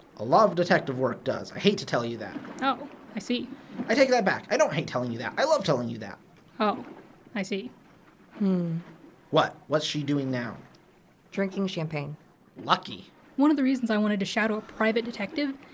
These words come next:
Speaker 2: is because I thought there might be some action. You know, car chases, gun battles.
Speaker 1: That never happens.
Speaker 3: The detective business is usually pretty boring, Jamie. Hold on.
Speaker 1: What now? Let me look.
Speaker 2: She's waving at someone in a boat.
Speaker 3: She sure is,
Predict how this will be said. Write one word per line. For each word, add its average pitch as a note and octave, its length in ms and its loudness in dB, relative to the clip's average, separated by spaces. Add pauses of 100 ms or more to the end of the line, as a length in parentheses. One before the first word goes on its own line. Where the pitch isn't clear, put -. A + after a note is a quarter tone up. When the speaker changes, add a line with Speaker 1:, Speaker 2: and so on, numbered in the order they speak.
(100)
Speaker 2:
is G#3+ 80 -2
because G#3 220 2
I G#3 100 4
thought B3 220 2
there G#3 80 0
might G3+ 120 0
be G#3 60 -4
some A3 160 0
action. A#3+ 540 2
You A3 100 6
know, F#3 120 4
car C4+ 260 6
chases, A#3 580 2
gun A#3 300 8
battles. G#3+ 520 2
Speaker 1:
That D3+ 200 2
never D#3 220 4
happens. G#2+ 760 -2
Speaker 3:
The F#3 100 0
detective G#3+ 680 -4
business F#3+ 340 -2
is E3+ 180 -6
usually F3 320 -2
pretty B3 360 0
boring, D#3+ 460 0
Jamie. D3+ 380 -4 (340)
Hold E3 160 0
on. D3 180 -4 (560)
Speaker 1:
What - 140 -2
now? A#2 220 2
Let A#2+ 160 -6
me C#3+ 120 -4
look. - 200 -8 (580)
Speaker 2:
She's B3 220 -4
waving B3+ 320 2
at G3+ 180 -4
someone B3+ 300 4
in A#3 80 6
a G3 60 4
boat. - 280 0 (340)
Speaker 3:
She - 180 -14
sure F3+ 360 0
is, G3+ 300 0